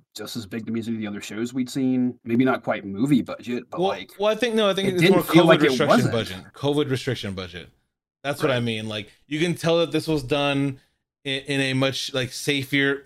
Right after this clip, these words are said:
Speaker 2: safer and sterile environment than they probably would have otherwise. 'Cause, like, you don't, you just don't have the same amount of people. You just don't have the same scale. Like, I, I, and I think about it whenever you, uh, uh, the,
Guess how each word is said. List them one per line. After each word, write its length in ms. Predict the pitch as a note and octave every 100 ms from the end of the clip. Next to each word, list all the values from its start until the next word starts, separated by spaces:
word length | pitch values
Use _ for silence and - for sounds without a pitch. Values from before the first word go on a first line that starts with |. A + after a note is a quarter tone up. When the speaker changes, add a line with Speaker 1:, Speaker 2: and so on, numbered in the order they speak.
| -
Speaker 2:
safer 360 | - D3+ C#3+
and 120 | C#3 A#2+
sterile 380 | - B2+ C3
environment 640 | A#2+ G#2+ A2 A#2 C3+ D3 D3 _ _ _
than 100 | C3
they 80 | C3
probably 320 | B2+ C3 B2
would 160 | A#2 B2
have 140 | G#2+
otherwise. 640 | A2 B2+ C#3 D3+ E3 D#3+ - _ _ _ _ _ _ _ _
'Cause, 360 | D3 C#3 B2 A#2+
like, 340 | B2+ B2 G#2+
you 160 | B2 C3+
don't, 180 | C#3 C#3
you 100 | C#3
just 140 | C3+
don't 200 | D3 C#3
have 400 | B2+ C#3 B2+ B2
the 520 | B2+ B2 A#2+ A#2 G#2+ - _ _
same 260 | - C#3+ C3+
amount 220 | C3 A#2
of 100 | G2
people. 640 | - F#3 F3 F3 E3+ E3 D#3+
You 60 |
just 140 | C3+ B2+
don't 100 | B2+
have 160 | C3
the 80 | A#2
same 640 | - B2 A#2+ A#2 A2+ A2+ A2 _ _ _ _ _
scale. 260 | - D3+ D3+
Like, 220 | D3 - - - _ _ -
I, 140 | F3+
I, 180 | F3 E3
and 180 | E3 E3
I 100 | D#3+
think 240 | D#3+ G3+
about 220 | G#3 G#3
it 40 | G#3
whenever 220 | E3 D#3+
you, 220 | E3 D#3 - -
uh, 20 |
uh, 580 | C3+ B2+ B2+ B2+ A#2+ A#2+
the, 380 | A#2+ C#3+ C3+